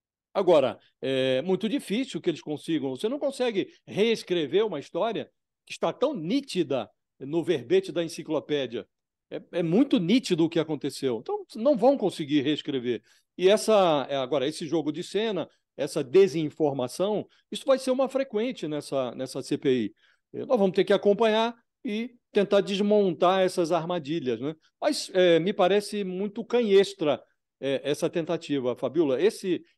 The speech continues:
esse discurso do Flávio Bolsonaro, por exemplo, "Ah, o Lula vai ter que depor, vamos quebrar o sigilo." Por quê? Pra quê? O pai dele, sim, esse tem que depor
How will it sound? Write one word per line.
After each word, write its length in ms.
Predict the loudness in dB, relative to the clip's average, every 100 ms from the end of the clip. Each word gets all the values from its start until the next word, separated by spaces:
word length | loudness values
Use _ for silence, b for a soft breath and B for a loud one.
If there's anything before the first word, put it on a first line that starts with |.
| -4
esse 340 | -4 -4 -6
discurso 480 | -6 -6 -4 -2 -2
do 240 | -2 -2 0
Flávio 300 | 2 2 0
Bolsonaro, 540 | -4 -4 -4 -2 -4
por 100 | -6
exemplo, 300 | -6 -8 -10 b b 2
"Ah, 120 | 6
o 100 | 6
Lula 340 | 6 6 6
vai 140 | 4 2
ter 160 | 2
que 100 | 0
depor, 320 | 0 2 4 4
vamos 220 | 4 2
quebrar 260 | 2 4
o 80 | 2
sigilo." 640 | 0 -8 -6 -4 0 0 B B _
Por 200 | 2 2
quê? 240 | 4 4 4
Pra 180 | 0
quê? 320 | 2 2 2 -2 _ _ _ -10
O 80 | 0
pai 220 | 2 2
dele, 240 | 2 0
sim, 420 | -2 -4 -4 -6 -8
esse 260 | -10 -6
tem 140 | -4 -2
que 100 | -2
depor 500 | -2 2 4 4